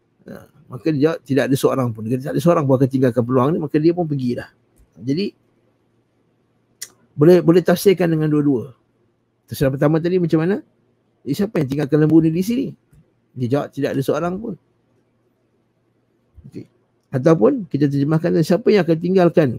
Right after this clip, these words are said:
peluang keemasan ni untuk mengambil lembu ni tadi? So, kita, "La ahad." Fa nazala fa amara bi farsihi.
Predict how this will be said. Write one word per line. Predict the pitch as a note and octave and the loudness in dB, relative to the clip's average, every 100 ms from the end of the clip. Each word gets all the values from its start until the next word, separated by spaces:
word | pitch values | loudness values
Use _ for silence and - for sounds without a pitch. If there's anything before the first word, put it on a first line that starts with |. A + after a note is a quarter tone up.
| - A#2+ - | -10 -16 -4
peluang | E3 D3+ | -2 -2
keemasan | D#3 D3+ D3+ F3 E3 | -4 -2 -2 -2 0
ni | C#3+ | -2
untuk | C3+ C#3 - | -2 -2 -2
mengambil | C#3+ D#3+ D#3 A2+ G#2 | 0 4 4 2 0
lembu | C3+ D#3+ E3+ | -2 2 2
ni | F#3 | 4
tadi? | G#3 - - _ _ _ _ _ _ _ _ _ _ _ _ _ _ | 2 0 -4 _ _ _ _ _ _ _ _ _ _ _ _ _ _
So, | - A#2+ | -12 -10
kita, | B2+ C#3 | -6 -2
"La | E3 D#3+ | -2 -2
ahad." | D3 - _ _ _ _ _ _ | -6 -6 _ _ _ _ _ _
Fa | D3+ D3+ | 2 4
nazala | D3 D#3+ C#3+ E3 D#3+ F#3 G#3+ - | 4 2 2 2 2 0 -2 -4
fa | - F3+ - | -4 -4 -2
amara | E3 E3 D#3 D3 C#3+ E3 G3+ - - | -2 0 0 0 0 0 -2 -4 -12
bi | - C3+ D3 | -8 0 0
farsihi. | C3+ C#3+ C3+ - F3 F#3+ | 0 -2 -2 -2 -2 -2